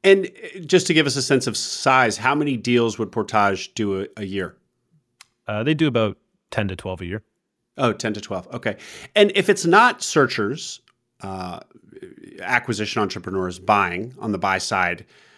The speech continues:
Speaker 1: who, who, who is buying these lower, lower middle market businesses? Who are the other, other buying sets of people? Is it private equity, or is it,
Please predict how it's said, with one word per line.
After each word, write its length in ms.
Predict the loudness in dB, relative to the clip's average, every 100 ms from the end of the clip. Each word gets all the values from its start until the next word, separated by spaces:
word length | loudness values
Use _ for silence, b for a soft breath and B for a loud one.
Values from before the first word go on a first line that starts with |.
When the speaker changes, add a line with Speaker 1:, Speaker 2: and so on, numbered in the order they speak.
| b b
Speaker 1:
who, 220 | 0 2 4
who, 240 | 4 4 2 0
who 200 | 6 6
is 280 | 6 2 2
buying 240 | 2 2
these 160 | 0 -2
lower, 220 | -2 -2 -4
lower 220 | 0 0
middle 160 | 0 -2
market 260 | -4 -6 -6
businesses? 460 | -8 -8 -10 -2
Who 80 | 2
are 60 | 4
the 120 | 4
other, 240 | 2 -2 _ _ _
other 400 | -2 -2 -2 -6 _ _ _
buying 460 | 2 2 2 -2 -8 _ _ _ _ _ _ _ _ _ _ -8
sets 240 | -4 -4
of 80 | -6
people? 260 | -8 -8 -10
Is 120 | -10
it 80 | -2
private 240 | 2 4
equity, 500 | 2 0 -2 0 0
or 140 | 0
is 160 | -2 -4
it, 260 | -6 -8